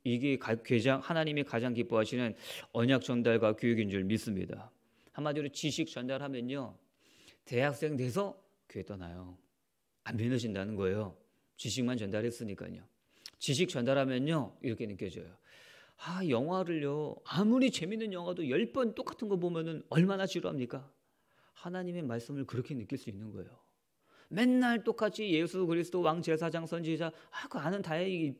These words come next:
다 똑같은 얘기하는데 오늘도 교회 가야 됩니까? 지식 전달하면 그렇게 되는 거예요.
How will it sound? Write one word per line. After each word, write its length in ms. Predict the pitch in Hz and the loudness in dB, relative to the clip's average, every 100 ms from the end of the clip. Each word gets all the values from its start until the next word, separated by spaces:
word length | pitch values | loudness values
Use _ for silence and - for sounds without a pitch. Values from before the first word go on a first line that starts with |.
| - | -14
다 120 | - | -10
똑같은 360 | - 302 - 165 | -6 -6 -4 0
얘기하는데 320 | 160 170 160 | 2 2 0
오늘도 300 | 156 165 160 | 2 2 0
교회 180 | 160 156 | 0 0
가야 220 | 135 151 | 2 0
됩니까? 340 | 151 143 151 - _ _ _ _ _ _ _ _ - - | 0 -2 -4 -8 _ _ _ _ _ _ _ _ -20 -4
지식 320 | 156 185 147 | -2 0 -2
전달하면 500 | - 139 151 143 147 | -2 0 0 -2 -4
그렇게 240 | 127 113 | -2 -2
되는 260 | 101 95 113 | -4 -6 -8
거예요. 180 | 95 | -10